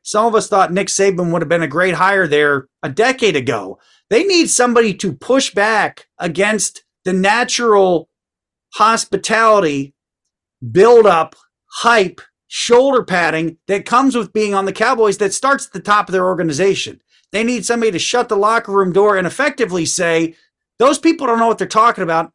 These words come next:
None of that means anything. You guys are not as good as you think you are. Now play like it." And that has not really ever happened quite enough or late enough in the season. And that's why that balloon, once again, in Dallas,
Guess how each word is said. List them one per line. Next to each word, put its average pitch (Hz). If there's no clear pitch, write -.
None 214
of 277
that 226
means 202
anything. 135
You 175
guys 226
are 208
not 190
as 202
good 196
as 165
you 190
think 294
you 190
are. 139
Now 185
play 302
like 131
it." -
And 196
that 277
has 226
not 233
really 220
ever 220
happened 202
quite 247
enough 247
or 180
late 214
enough 220
in 196
the 165
season. 165
And 175
that's 208
why 202
that 202
balloon, 214
once 269
again, 160
in 220
Dallas, 160